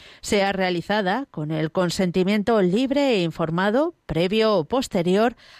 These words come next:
al diagnóstico del sujeto pasivo del acto, y siempre que el paciente padezca un intenso sufrimiento físico o psíquico proveniente de lesión corporal o enfermedad grave e incurable.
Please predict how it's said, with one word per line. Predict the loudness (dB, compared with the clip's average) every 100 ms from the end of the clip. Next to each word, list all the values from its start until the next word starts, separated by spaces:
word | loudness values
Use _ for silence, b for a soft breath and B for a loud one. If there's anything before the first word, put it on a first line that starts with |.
| B
al | -2 0
diagnóstico | 0 -2 0 0 0 -2 0 0
del | 2 0 0
sujeto | -2 -4 -2 -2 -2
pasivo | -2 0 2 2
del | 2
acto, | -2 -4 -6 -6 -6 b b -4
y | -2
siempre | 0 0 -2 0
que | 0
el | 0
paciente | 0 -2 0 0 0 -2 -2
padezca | 0 0 -2 -2 -2
un | 0 0
intenso | -2 0 0 0 0 -2
sufrimiento | -2 -2 -2 0 0 0 -2
físico | -2 -2 0 -2 -2 -2 0
o | -4 -4
psíquico | -2 -2 -6 -2 -2 -2 b b b
proveniente | 0 0 2 0 0 0 0
de | 0 0
lesión | 0 -2 0 -2 -2
corporal | -2 -2 -2 0 0 0 -4 b b
o | -2 0
enfermedad | 0 -2 -2 0 -2 -2
grave | -2 0 0 2
e |
incurable. | 2 0 0 0 0 0 -4 -6